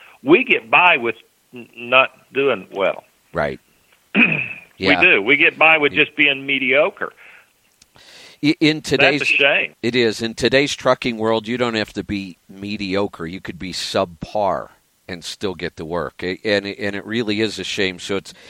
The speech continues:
Speaker 2: I, I'm trying to reach the people that don't wanna do that, though, that, that realize no matter what's going on in business,
Speaker 1: Yeah.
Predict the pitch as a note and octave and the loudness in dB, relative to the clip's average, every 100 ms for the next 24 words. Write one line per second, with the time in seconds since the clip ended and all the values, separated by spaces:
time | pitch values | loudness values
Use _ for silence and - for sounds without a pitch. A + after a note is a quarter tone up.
0 | - - D3+ - F3 - G3+ E3 C#3+ C3+ | -18 -4 -2 2 0 2 0 2 0 -2
1 | - B2 - A2+ A2 G#2 G#2+ G#2 F#2+ F2+ | -2 -6 -4 -4 0 0 0 -2 -2 -4
2 | E2 E2+ D2+ D2+ - D#2+ D#2+ F2+ - G2+ | -6 -10 -6 -8 -8 -10 -6 -6 -4 -6
3 | - A2 B2 G#2+ G2+ G2 - G2 G#2 G2 | -6 -4 0 2 2 0 -8 -8 -4 -4
4 | F#2 G#2 - A2 G2+ F#2+ F#2 F2+ E2+ F2+ | -2 -4 -4 -6 -6 -6 -6 -8 -8 -8
5 | E2 F2+ E2+ A2 | -8 -8 -4 -2